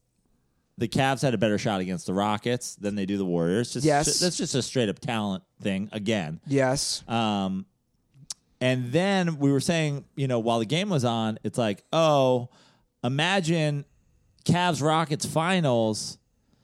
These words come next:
Speaker 1: LeBron loses to the Rockets, then he joins the Rockets. In a way, I know a lot of people were insinuating, like, maybe Kyrie's rooting against the Celtics.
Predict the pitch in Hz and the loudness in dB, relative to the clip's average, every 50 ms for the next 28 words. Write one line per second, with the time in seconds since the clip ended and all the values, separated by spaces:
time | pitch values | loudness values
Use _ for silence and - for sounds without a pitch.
0 | _ _ _ - 104 120 117 101 - 143 156 170 175 180 180 175 170 156 143 160 | _ _ _ -4 -4 -4 0 2 2 2 2 2 2 2 2 2 2 2 4 4
1 | 165 160 151 147 127 - - 139 120 107 110 135 147 165 180 170 160 156 127 120 | 4 4 2 -2 -2 0 2 2 2 2 2 0 0 -2 -2 -2 -2 -2 -2 -4
2 | - - - 143 147 151 147 131 107 80 - 117 127 147 175 196 196 180 226 214 | -4 -2 -2 0 0 0 0 -2 -4 -4 -4 -2 -2 0 -2 -2 -2 -4 -4 -4
3 | 214 208 208 214 233 - 233 226 - - 214 - - - - _ _ - 185 185 | -2 -4 -4 -6 -6 -6 -8 -8 -8 -10 -14 -18 -20 -20 -20 _ _ -2 0 2
4 | 190 175 156 143 135 135 165 185 214 220 220 214 190 170 160 156 151 156 156 - | 2 4 4 4 2 2 2 2 2 2 2 2 2 2 2 0 -2 -4 -6 -10
5 | _ _ _ _ _ _ _ _ _ - 139 156 170 175 170 170 165 160 143 156 | _ _ _ _ _ _ _ _ _ -2 0 2 4 4 4 4 2 2 0 0
6 | 160 143 151 147 139 139 139 131 123 - 160 160 151 147 135 127 123 117 110 107 | 0 2 2 4 4 4 2 0 0 0 0 2 2 2 2 2 2 0 0 0
7 | 135 147 143 143 - - - 151 135 120 127 135 143 135 117 95 123 139 156 147 | 0 0 2 0 0 0 0 0 0 0 0 0 0 -2 0 0 0 0 0 -2
8 | 120 123 135 127 - 117 101 135 139 131 127 - 120 101 - | -2 -2 -2 -2 -2 -4 -2 0 0 0 0 0 -2 -2 -4